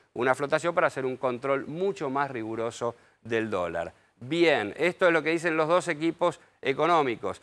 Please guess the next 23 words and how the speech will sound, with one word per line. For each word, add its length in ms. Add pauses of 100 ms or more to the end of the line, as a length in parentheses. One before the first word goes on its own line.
(100)
¿El 160
factor 400
clave 300
cuál 220
es? 180
El 60
factor 340
clave 320
es 140 (240)
que 100
la 80
devaluación 580
del 180
dólar 380 (140)
no 220
impacte 420
en 80
la 60
inflación. 580 (260)
Esta 280
es 60
la 80
discusión, 580